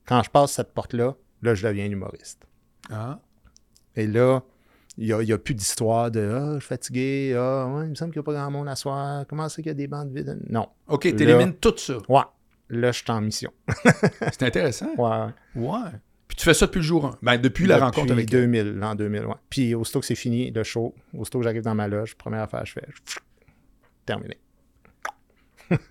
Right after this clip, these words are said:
Speaker 2: fait que toi, tu, t'as, t'as, t'as, tu t'arrives comme une mission.
Speaker 1: Je suis un peu autiste. <laughs>
Speaker 2: Ouais, mais, ben ouais. T'arrives en mission, puis tu vas, tu, tu t'absorbes même une, une, comme genre tout un pan de, de, de personnalité qui s'en va,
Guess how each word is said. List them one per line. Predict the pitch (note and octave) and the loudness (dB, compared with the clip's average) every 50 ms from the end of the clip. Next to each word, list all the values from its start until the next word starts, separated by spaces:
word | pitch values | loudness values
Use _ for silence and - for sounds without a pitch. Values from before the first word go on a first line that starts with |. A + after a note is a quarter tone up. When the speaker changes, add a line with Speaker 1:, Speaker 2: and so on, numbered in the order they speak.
| _ - - | _ -20 -2
Speaker 2:
fait | - - C#3 | 0 2 2
que | - | 2
toi, | - D#4+ D4+ - | 2 0 0 0
tu, | - - - D3 | 0 -2 -4 -2
t'as, | - - C#3 C3+ C3 B2+ | -2 0 2 2 2 0
t'as, | B2+ - C#3+ C3+ B2 | 0 0 0 0 -2
t'as, | G#2 - - - D3+ C#3 - | -4 -6 -6 -4 -4 -4 -4
tu | - - - - | -6 -10 -10 -2
t'arrives | - D#3 C#3 D#3+ C4 C4+ | 0 2 2 2 2 0
comme | C#4 - D3+ C#3+ | 0 0 0 0
une | C#3 C#3 | 2 2
mission. | C#3+ D3 D3 C#3+ - - - C#3+ C3 B2+ G3 B3 - | 2 2 0 0 -2 0 0 0 0 0 -4 -10 -12
Speaker 1:
Je | - - | -6 -4
suis | A#2+ | -4
un | G#2 | -2
peu | - D3+ C#3 | 2 2 2
autiste. | G#2+ - - - - - - - - - - - - | 2 0 -2 -8 -10 -10 -10 -12 -12 -12 -12 -12 -12
<laughs> | - | -2
Speaker 2:
Ouais, | D3+ C#3 E3 E3+ | 2 4 4 4
mais, | D3+ C#3 C3+ D#3 C3 C3 | 4 2 0 -2 0 2
ben | C3 B2+ B2 B2 | 2 4 4 4
ouais. | B2+ G3 B3+ D#4+ - - - - _ _ - - - - G3+ - - - - G#3 - - - - | 4 4 4 2 0 -4 -6 -6 _ _ -8 -8 -8 -8 -8 -8 -6 -6 -8 -10 -8 -10 -6 0
T'arrives | - D3+ C#3+ F3 C#4 D#4 A#3 | 4 4 4 6 6 6 6
en | F3+ D#3+ | 6 6
mission, | D3+ D#3 D#3 D3 - - D#3 C#3+ C#3 D#3+ A3+ - _ _ _ _ _ _ _ _ _ _ _ _ _ | 4 2 2 0 0 0 0 -2 -2 -4 -6 -10 _ _ _ _ _ _ _ _ _ _ _ _ _
puis | - C#3+ - | -8 -6 -4
tu | - - - - D3 | -2 -2 0 0 0
vas, | C3+ C#3+ D3+ D3+ | 4 4 4 4
tu, | C#3+ - - D#3+ D#3 C#3+ | 4 2 -4 -4 -4 -4
tu | - - D3 | -4 -6 0
t'absorbes | - - D3 - - - - F3+ E3 E3 | 2 2 2 2 2 2 2 2 2 2
même | F3 G#3+ B3 A3+ | 0 0 2 2
une, | E3 C3+ B2+ B2 A#2+ B2 | 4 4 2 2 0 0
une, | B2+ B2+ A#2+ A#2+ A#2+ A#2 - - - - - - _ _ - - _ _ _ | -2 -2 -2 -2 -4 -6 -8 -10 -14 -20 -20 -20 _ _ -20 -20 _ _ _
comme | - E3 D#3 | -6 -4 -2
genre | C#3+ D#3+ D#3+ | -2 -2 -4
tout | - - - G3+ | -4 -4 -4 -2
un | F3+ C3 | -2 -2
pan | - - - G3+ G#3+ | -2 -2 -2 -2 0
de, | F3 C#3 B2 | -2 -4 -4
de, | A#2+ B2 A2 | -2 -2 -2
de | - - A#2+ | 0 0 0
personnalité | - - - - - F#3+ F3+ D#3+ D#3 C#3+ B2 - - F3+ F#3 F3+ - _ _ _ _ _ _ _ _ _ _ _ _ _ _ _ _ _ _ _ _ | 0 -2 -4 -4 -4 -4 -2 -2 -4 -4 -6 -8 -8 -8 -8 -8 -10 _ _ _ _ _ _ _ _ _ _ _ _ _ _ _ _ _ _ _ _
qui | - - - | -10 -4 -2
s'en | - D3+ C#3 C3 | 2 2 2 2
va, | A#2 C3 C#3+ D3+ D3+ D#3+ D#3+ | 4 4 6 6 6 6 4